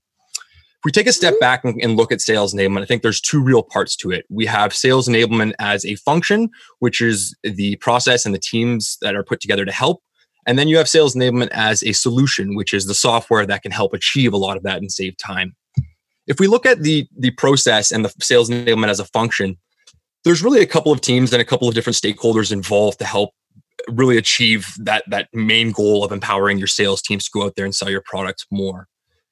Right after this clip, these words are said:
And w-, the teams that are involved, I would say, are marketing, you've got customer success, um,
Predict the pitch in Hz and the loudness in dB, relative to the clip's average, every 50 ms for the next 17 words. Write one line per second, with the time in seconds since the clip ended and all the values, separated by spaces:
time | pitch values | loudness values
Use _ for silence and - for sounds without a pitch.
0 | _ - 120 127 131 127 127 127 131 139 135 - 127 135 - - 202 214 196 208 | _ -4 -2 -2 0 0 -2 -4 -4 -6 -4 -2 -2 0 2 2 2 4 4 4
1 | 180 156 135 117 113 113 113 101 113 110 113 - - 107 104 104 107 110 117 135 | 4 4 4 4 4 2 4 4 2 2 2 2 2 2 2 2 2 2 2 2
2 | 139 135 - 143 139 135 139 135 117 101 104 107 104 - - 123 110 - - 113 | 2 2 0 0 2 2 2 0 0 0 -2 -2 -2 -2 -4 -4 -4 -2 -4 -4
3 | 101 110 - - - - - - 139 123 120 120 - - - - _ - - - | -4 -2 -4 -4 -4 -2 0 2 2 2 2 2 0 -2 -4 -8 _ -20 -20 -20
4 | - - _ - 104 107 101 104 104 104 | -20 -20 _ -2 0 2 4 4 2 0